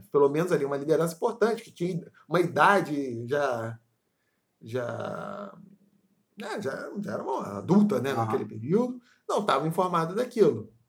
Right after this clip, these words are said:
Speaker 1: Já seria ver com outros moradores. Será que alguém ficou tendo ciência disso? Uma outra liderança? Mas isso já é uma outra etapa, tipo, você tá vendo? Não, eles fizeram de fato esses planos, mas esses planos foram aparentemente feitos à revelia dos moradores,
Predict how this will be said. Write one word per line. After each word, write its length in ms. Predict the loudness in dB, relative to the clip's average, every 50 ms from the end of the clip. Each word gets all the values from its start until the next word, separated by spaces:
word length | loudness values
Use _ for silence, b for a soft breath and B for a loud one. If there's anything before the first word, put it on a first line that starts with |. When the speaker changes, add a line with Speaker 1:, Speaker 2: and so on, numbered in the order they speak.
| _ _ _ _ _
Speaker 1:
Já 240 | -12 -8 -6 -6 -4
seria 260 | -4 -4 -2 -2 -2 -2
ver 140 | -2 -4 -4
com 80 | 0 2
outros 280 | 4 4 4 2 0 -2
moradores. 220 | -2 -2 -2 -2
Será 120 | -2 0
que 80 | 0 0
alguém 540 | 0 0 0 2 4 6 6 8 6 6 4
ficou 160 | 2 -2 -4 -4 -2 -2
tendo 160 | -2 -2 -2
ciência 420 | -4 -6 -6 -6 -6 -6 -6 -8 -8
disso? 240 | -8 -8 -8 -6 -2
Uma 80 | 0 0
outra 200 | 2 0 0 -2
liderança? 280 | -2 -2 -2 -2 B B B B B B B
Mas 140 | -8 -8 -8
isso 120 | -8 -6
já 100 | -2 -2
é 20 | 0
uma 180 | 4 4 6
outra 340 | 6 8 6 6 4 2 0
etapa, 440 | -2 -2 0 2 2 2 2 0 -4
tipo, 200 | -10 -14 _ -20
você 100 | -14 -8
tá 100 | -6 -6
vendo? 180 | -4 -4 -4 -4
Não, 180 | -4 -6 -8 -10 b b b b
eles 120 | b -12 -10
fizeram 460 | -8 -8 -6 -4 -2 0 2 2 2
de 100 | 0 -2
fato 320 | 0 2 2 2 2 0 -4
esses 180 | -10 -12 -12 -4
planos, 260 | 0 2 2 2 0
mas 140 | -2 -4 -6
esses 200 | -6 -8 -10 -10
planos 280 | -4 -2 -2 -2 -2 -4
foram 260 | -4 -4 -2 -2 0
aparentemente 680 | 0 0 2 2 2 0 0 -2 -6 -10 -10 -10 -10 -10
feitos 340 | -8 -6 -6 -6 -6 -4 -4
à 60 | -2
revelia 500 | -2 2 4 6 6 4 4 0 -4 -4
dos 120 | -4 -6
moradores, 680 | -8 -8 -6 -4 -4 0 4 4 4 4 2 -2 -6 -14